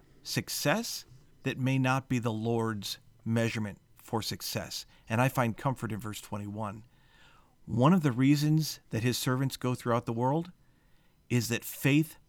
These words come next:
might increase in the earth. Have you given an act of service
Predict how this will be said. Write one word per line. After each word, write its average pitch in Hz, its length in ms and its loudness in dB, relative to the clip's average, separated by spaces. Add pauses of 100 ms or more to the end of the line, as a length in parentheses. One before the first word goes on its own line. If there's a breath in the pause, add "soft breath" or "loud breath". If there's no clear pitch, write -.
might 113 440 0
increase 107 800 -4 (140)
in 104 100 -6
the 101 240 -6
earth. - 380 -14 (1160)
Have 131 160 0
you 196 180 6
given 156 280 2
an 131 80 4
act 131 240 2
of 107 100 -2
service 160 640 0